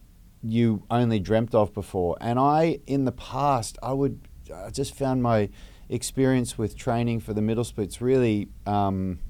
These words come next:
really painful and stifled all the time by all these little injuries and two steps forward, one step back. And the way that I train now is all I do is just on a daily basis,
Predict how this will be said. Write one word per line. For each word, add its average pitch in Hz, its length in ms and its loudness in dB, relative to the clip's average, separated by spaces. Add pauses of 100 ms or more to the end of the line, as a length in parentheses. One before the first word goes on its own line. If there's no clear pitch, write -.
(460)
really 175 180 4
painful 127 600 0
and 92 120 0
stifled 120 540 2
all 123 220 4
the 110 80 -2
time 110 260 -2
by 104 80 2
all 107 100 4
these 104 180 2
little 101 180 2
injuries 101 420 0
and 90 160 -4
two 113 160 -4
steps 104 260 -6
forward, 101 320 -2
one 98 200 -2
step 90 280 -6
back. 101 300 2 (400)
And 123 200 2
the 135 80 4
way 143 220 8
that 165 140 4
I 131 100 8
train 117 400 2
now 117 280 2
is 95 120 2
all 135 240 2
I 131 100 6
do 120 200 0
is 107 160 0
just - 200 -6
on 107 140 -2
a 101 80 0
daily 104 320 4
basis, 101 420 0